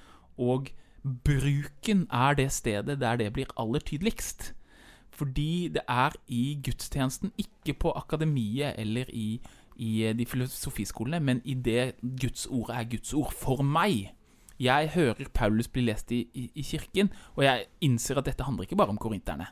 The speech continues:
Det handler om meg, og jeg leser, eh, eh, og at det blir for meg i kirken. Og derfor så kan vi ikke undervurdere, og det er det de der skje minner oss på, vi kan ikke undervurdere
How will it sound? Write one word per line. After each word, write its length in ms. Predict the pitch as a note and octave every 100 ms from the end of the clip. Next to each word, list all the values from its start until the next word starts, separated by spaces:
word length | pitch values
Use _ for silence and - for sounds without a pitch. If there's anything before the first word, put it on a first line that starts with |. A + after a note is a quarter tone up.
| -
Det 80 | A#2
handler 240 | A#2 G#2+
om 80 | A2+
meg, 260 | D#3 F3 - - - -
og 80 | B2
jeg 120 | A#2+
leser, 540 | A#2 G#2+ - A#2+ A#2 -
eh, 220 | - G#2+ G#2+ - - - - -
eh, 220 | B2 A2 G#2+ - - - - - _ - -
og 160 | - D3+ D3
at 140 | - -
det 160 | D3
blir 160 | C3+ D3+
for 380 | - - D3 D3
meg 240 | A#2+ -
i 80 | -
kirken. 340 | C#3 - D3+
Og 80 | D3
derfor 220 | D#3 F#3
så 60 | F#3+
kan 100 | F3
vi 80 | G3
ikke 160 | -
undervurdere, 680 | G#3 C3+ A2+ A#2 A#2+ A2+ E3+
og 80 | F3+
det 100 | E3+
er 60 | E3+
det 140 | E3+
de 100 | E3+
der 120 | F3 -
skje 200 | E3 D#3+
minner 280 | D#3 A2
oss 100 | G#2 -
på, 200 | F#3+ A#3 -
vi 140 | D3+
kan 160 | E3 D#3+
ikke 160 | - -
undervurdere 880 | G3 C3+ A2 A2+ A#2 A2 G#2 A#2 E3+